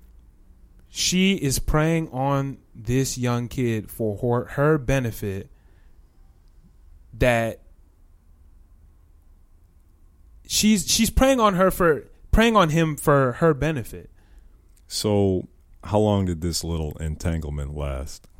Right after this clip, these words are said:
Speaker 1: <laughs> Entanglement. I
Speaker 2: Because if it lasted longer than a year, that argument, I can't give it to, um,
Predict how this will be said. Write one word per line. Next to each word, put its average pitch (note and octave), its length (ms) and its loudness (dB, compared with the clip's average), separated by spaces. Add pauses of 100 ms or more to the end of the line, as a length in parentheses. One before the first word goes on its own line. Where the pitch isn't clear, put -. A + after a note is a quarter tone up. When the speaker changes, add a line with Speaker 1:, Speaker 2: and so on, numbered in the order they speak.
(120)
Speaker 1:
<laughs> G#2+ 260 -16
Entanglement. F#2+ 680 -12 (640)
I A#2+ 400 -2 (600)
Speaker 2:
Because F#2+ 240 -6
if G#2+ 100 2
it A#2+ 80 4
lasted A#2 420 4
longer G2+ 300 4
than E2 160 2
a D#2+ 60 2
year, D2+ 460 -2 (420)
that E2 340 0 (140)
argument, D#2+ 480 -2
I D2 100 -4
can't D2+ 280 -4
give C#2+ 160 -8
it C#2+ 100 -10 (300)
to, D#2 280 -6
um, C#2 380 -10